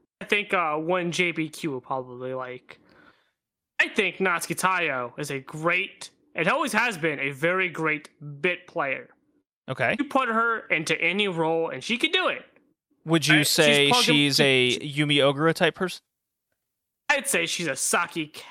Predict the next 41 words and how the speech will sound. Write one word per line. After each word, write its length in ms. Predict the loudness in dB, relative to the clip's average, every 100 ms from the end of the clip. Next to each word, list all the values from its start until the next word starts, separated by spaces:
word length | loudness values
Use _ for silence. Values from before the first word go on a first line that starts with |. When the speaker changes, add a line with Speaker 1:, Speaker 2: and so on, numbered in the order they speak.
| -2
Speaker 1:
Kashima. 680 | 0 0 -4 -6 -8 -10 -2
Speaker 2:
Oh, 400 | 4 4 4 2 2
come 180 | 4
on. 160 | 4 4
She's 180 | 0 2
way 160 | 4 6
better 260 | 6 8
th-, 160 | 6 6
in 140 | 4
the 60 | 6
ring 260 | 6 6
than 160 | 4 4
Speaker 1:
<laughs> 0 |
Speaker 2:
Saki 320 | 4 4 4
Kashima. 560 | 4 4 4 -2 -2 -2 -4 _ _ _ _ _ _ _ _ -20 -20 -8 -2
Speaker 1:
I, 220 | -2 -2
sure, 640 | -6 -2 0 2 0 0 -4
she's 420 | -8 -6 -4 -2 2
Speaker 2:
Who's 180 | 4
Speaker 1:
more 80 | 6
Speaker 2:
also 320 | 6 6 6
Speaker 1:
agile 80 | 4
Speaker 2:
gonna 160 | 4 4
Speaker 1:
than 40 | 4 4
Speaker 2:
debut 180 | 4 4
this 160 | 4
Speaker 1:
Saki. 80 | 2
Speaker 2:
year. 120 | 0
She's 200 | 0 -2
in 60 | 2
that 140 | 2 2
second 260 | 0 0
class 260 | 2 4 4
too, 200 | 2 2
isn't 180 | 0 -2
she? 240 | -4 -4 _ -20 -20 -18 -6
Speaker 1:
Yeah, 280 | -2 0 0
yeah, 240 | 0 -2 -4
she 160 | -8
sure 240 | -4 -2 0
is. 540 | 0 -2 -4 -10 -14